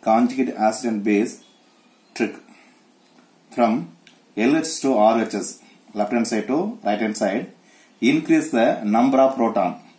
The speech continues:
a base to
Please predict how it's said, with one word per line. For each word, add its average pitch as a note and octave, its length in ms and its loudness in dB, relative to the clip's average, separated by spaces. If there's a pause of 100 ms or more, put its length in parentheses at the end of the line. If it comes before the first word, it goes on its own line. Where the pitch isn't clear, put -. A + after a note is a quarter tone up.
(880)
a A2 100 0
base A#2+ 580 2 (1040)
to D3 420 2